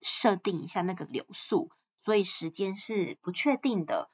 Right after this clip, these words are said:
然后所以平常的点滴就是，哎，你看快滴完了就要按钮，然后请护士来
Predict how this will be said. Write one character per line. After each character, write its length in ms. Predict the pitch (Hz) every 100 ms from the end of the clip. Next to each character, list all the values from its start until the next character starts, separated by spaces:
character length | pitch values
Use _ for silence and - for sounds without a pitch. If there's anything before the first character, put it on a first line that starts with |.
| _
然 120 | - 180
后 160 | 202
所 160 | 220 202
以 100 | 202
平 180 | 190 -
常 140 | 214
的 80 | 175
点 240 | 175 160
滴 140 | 151 -
就 100 | 190
是， 140 | -
哎， 100 | 208
你 140 | 247 202
看 120 | 208
快 160 | 220 220
滴 180 | 185 180
完 160 | 170
了 140 | - 180
就 100 | -
要 340 | 90 - - _ -
按 260 | 220 190
钮， 260 | 151 127 -
然 100 | 117
后 200 | 180 180
请 340 | - 165 113
护 180 | - 202
士 440 | 185 - 180 147 - _ -
来 360 | 151 120 127